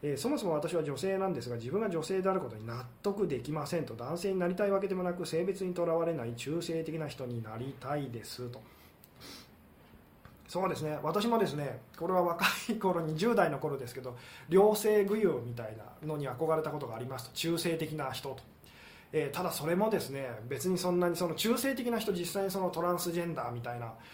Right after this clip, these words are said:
あの、性別がちょっと曖昧な体の作りになってる方とかもいらっしゃいますけど、そういう人たちはそういう人たちで、ものすごい、あの、悩んでたり苦しんでたりすることも多かったりするので、結局同じですよっていう。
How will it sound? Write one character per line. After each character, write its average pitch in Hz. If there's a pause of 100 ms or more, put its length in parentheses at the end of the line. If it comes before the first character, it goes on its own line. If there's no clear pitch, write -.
(180)
あ 147
の、 151
性 190
別 196
が 196
ち 226
ょ 220
っ 220
と 135
曖 151
昧 160
な 147
体 156
の 156
作 -
り 165
に 143
な 151
っ 156
て 151
る 127
方 123
と 123
か 117
も 113
い 117
ら 151
っ -
し 165
ゃ -
い 170
ま 170
す -
け 127
ど、 120
そ 190
う 233
い 233
う -
人 240
た 233
ち 220
は 208
そ 165
う 165
い 165
う -
人 175
た 156
ち 147
で、 156
も 120
の 135
す 202
ご 220
い、 220
あ 208
の、 185 (240)
悩 160
ん -
で 165
た 127
り 117
苦 139
し 160
ん 160
で 143
た 120
り 117
す -
る 131
こ 127
と 123
も 127
多 151
か 147
っ -
た 123
り 113
す 127
る 131
の 117
で、 120 (600)
結 120
局 156
同 127
じ 139
で 160
す 143
よ 117
っ -
て 113
い 107
う。 107